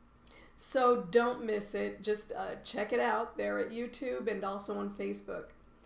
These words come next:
Um, there's also some other really cool things that Breathe Life Ministries engages in. I'm a motorcycle rider. I love motorcycle riding. And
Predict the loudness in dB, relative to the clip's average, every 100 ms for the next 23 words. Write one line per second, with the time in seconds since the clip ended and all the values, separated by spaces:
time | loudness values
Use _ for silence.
0 | -20 -20 -20 -20 -20 -20 -12 0 0 2
1 | 0 0 -2 2 4 4 6 4 6 8
2 | 8 6 -2 -2 0 0 2 0 4 4
3 | 2 -4 -8 -2 2 2 0 -2 -2 -4
4 | -6 -6 -6 -6 -4 -6 -6 -8 -8 -8
5 | -8 -6 -8 -6 -6 -6 -8 -8 -10 -12
6 | -16 -16 -14 -14 2 6 8 6 6 4
7 | 2 0 -2 -2 -4 -6 -6 -6 -4 0
8 | 0 0 -2 -4 -2 -4 -4 -12 -10 -8
9 | -8 -10 -12 -10 -10 -8 -8 -10 -12 -14
10 | -16 -18 -18 -18 -4 6 8 8 4